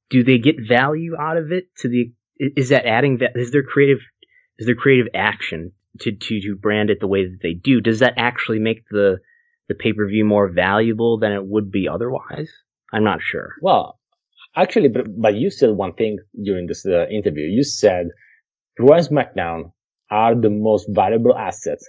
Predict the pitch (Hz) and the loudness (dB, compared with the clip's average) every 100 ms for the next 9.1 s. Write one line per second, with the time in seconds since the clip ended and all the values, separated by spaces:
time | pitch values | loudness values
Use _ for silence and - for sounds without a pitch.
0 | _ - 95 87 95 90 82 90 92 - | _ -6 -4 -2 -2 -2 0 0 -2 -4
1 | _ _ _ - 113 - 127 127 123 - | _ _ _ -4 0 4 6 8 6 0
2 | _ _ 101 131 139 117 127 123 127 143 | _ _ 0 4 6 6 4 4 4 2
3 | 143 123 104 104 110 113 _ _ _ 117 | 4 4 4 2 2 0 _ _ _ -4
4 | 110 101 90 120 107 123 127 107 92 104 | -2 -2 -2 -2 4 4 4 0 -2 -2
5 | 107 101 98 113 - 85 - 120 80 - | 0 -2 -4 -6 -4 -6 -6 -12 -10 -4
6 | 113 110 123 104 - 110 113 95 101 101 | 0 4 6 6 2 0 0 -4 -8 -12
7 | - 95 - 101 107 _ _ _ - 95 | -4 -4 -4 -8 -8 _ _ _ -10 -10
8 | - 104 104 101 113 104 101 127 - 82 | -2 2 6 6 6 2 -4 -6 -6 -10